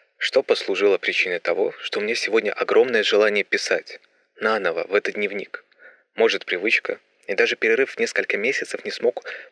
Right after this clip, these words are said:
уничтожить эту привычку? А может, то, что после полугодового перерыва я снова влюбился? Новые впечатления,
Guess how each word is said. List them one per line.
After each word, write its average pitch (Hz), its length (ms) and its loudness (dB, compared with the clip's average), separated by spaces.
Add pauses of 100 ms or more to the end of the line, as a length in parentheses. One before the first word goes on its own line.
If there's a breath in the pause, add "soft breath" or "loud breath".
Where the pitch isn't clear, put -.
уничтожить 110 600 0
эту - 140 -6
привычку? - 480 -10 (520)
А 95 100 -6
может, 90 320 0
то, 123 120 4
что - 200 0
после - 280 -2
полугодового 98 720 2
перерыва 98 380 0
я 101 120 4
снова 104 280 0
влюбился? 104 600 -4 (420 soft breath)
Новые 117 240 6
впечатления, 107 720 -4